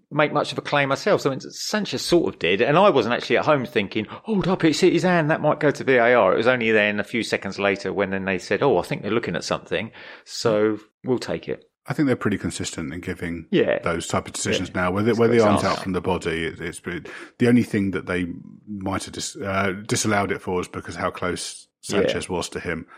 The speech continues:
Speaker 2: so he didn't really have much reaction time. But he made his body bigger,
Speaker 1: Yeah.
Speaker 2: um, so they're pretty much always given now. And
Speaker 1: Mm-hmm.
Speaker 2: so, yeah, I th-, it was the right decision. I love var. I mean, yeah, var's great,
Speaker 1: Yeah.
Speaker 2: and, um, you know, it's got, it's, it's done its job for us this week.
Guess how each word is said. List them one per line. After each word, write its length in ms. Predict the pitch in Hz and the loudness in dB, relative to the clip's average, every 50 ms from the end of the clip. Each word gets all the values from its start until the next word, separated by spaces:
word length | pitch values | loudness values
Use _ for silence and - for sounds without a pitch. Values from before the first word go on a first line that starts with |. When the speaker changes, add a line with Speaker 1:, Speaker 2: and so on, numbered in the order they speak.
| - | -20
Speaker 2:
so 140 | - - - | -14 -8 -6
he 60 | 92 92 | -4 -4
didn't 100 | 95 90 | -4 -4
really 120 | 87 90 90 | -4 -4 -4
have 100 | 85 87 | -4 -6
much 220 | 90 - - - | -6 -6 -4 -4
reaction 340 | 92 90 82 - - - 82 | -4 -4 -4 -4 -4 -8 -6
time. 220 | - 90 92 92 | -4 -4 -4 -2
But 80 | 90 - | -2 -2
he 40 | 123 | 0
made 140 | 151 139 | 0 0
his 140 | 120 101 - | 0 0 -2
body 180 | - 95 87 85 | -2 -4 -4 -4
bigger, 320 | 78 92 85 80 85 80 - _ - _ _ - - | -2 -4 -4 -2 -4 -8 -8 _ -20 _ _ -10 -4
Speaker 1:
Yeah. 240 | 104 95 90 90 | -2 0 0 0
Speaker 2:
um, 300 | 87 85 82 82 78 - - | -2 -4 -6 -8 -10 -12 -12
so 220 | - - 98 90 | -8 -6 -6 -6
they're 280 | 82 - 87 95 101 92 | -6 -10 -8 -4 -4 -4
pretty 200 | - - 95 80 | -2 -4 -6 -4
much 180 | 80 71 - - | -4 -6 -6 -6
always 200 | 82 82 76 - | -6 -6 -6 -6
given 280 | 82 82 - 87 85 | -6 -8 -6 -6 -8
now. 240 | 82 80 82 82 80 _ _ _ _ - | -6 -4 -4 -6 -6 _ _ _ _ -4
And 300 | 95 95 92 87 87 - | -4 -2 0 -2 -4 -4
Speaker 1:
Mm-hmm. 240 | - - - _ _ _ _ - | -8 -12 -14 _ _ _ _ -6
Speaker 2:
so, 80 | - 104 | -4 -4
yeah, 360 | 90 78 113 120 98 85 87 - - | -4 -2 0 0 0 0 -2 -8 -12
I 120 | - 92 92 | -12 -12 -12
th-, 120 | - - _ _ - | -12 -18 _ _ -14
it 20 | |
was 120 | 87 90 85 | -14 -10 -6
the 60 | 85 | -4
right 140 | 82 80 - | -6 -6 -6
decision. 380 | - - 85 - - 90 - _ _ _ - | -8 -10 -10 -10 -10 -14 -20 _ _ _ -2
I 80 | 110 | 0
love 220 | 104 104 113 - - | 2 2 0 0 0
var. 280 | 87 80 78 85 - _ - | -4 -4 -4 -4 -10 _ -10
I 100 | 87 90 90 | -8 -6 -4
mean, 180 | 92 92 92 90 | -2 -4 -4 -2
yeah, 140 | 101 92 85 | -2 -2 -2
var's 260 | 82 - 101 92 82 | 0 0 -2 -2 -2
great, 300 | - - 82 - 85 - 98 | -2 -2 -2 -2 -2 -4 -6
Speaker 1:
Yeah. 200 | 95 92 87 90 | -6 -6 -4 -4
Speaker 2:
and, 320 | 87 87 85 85 - - | -4 -6 -8 -8 -6 -4
um, 380 | 101 90 87 87 85 87 90 90 - - | -2 0 0 0 -2 -4 -8 -10 -14 -14
you 160 | - 98 95 | -8 -6 -4
know, 100 | 87 92 | -4 -4
it's 100 | 90 - | -6 -6
got, 260 | - - 143 151 185 | -4 -4 -4 -4 -4
it's, 300 | 190 151 - - - - _ _ _ _ - - | -6 -8 -8 -12 -14 -14 _ _ _ _ -8 -8
it's 200 | 98 - - - - _ _ _ _ - | -6 -6 -8 -12 -16 _ _ _ _ -4
done 140 | - 98 98 | -2 -2 -2
its 100 | 90 - | -2 -2
job 200 | - 123 117 - | 0 0 0 0
for 120 | - - | 0 -8
us 100 | 78 - | -8 -8
this 160 | - 87 - | -8 -10 -6
week. 140 | - - - | -4 -6 -6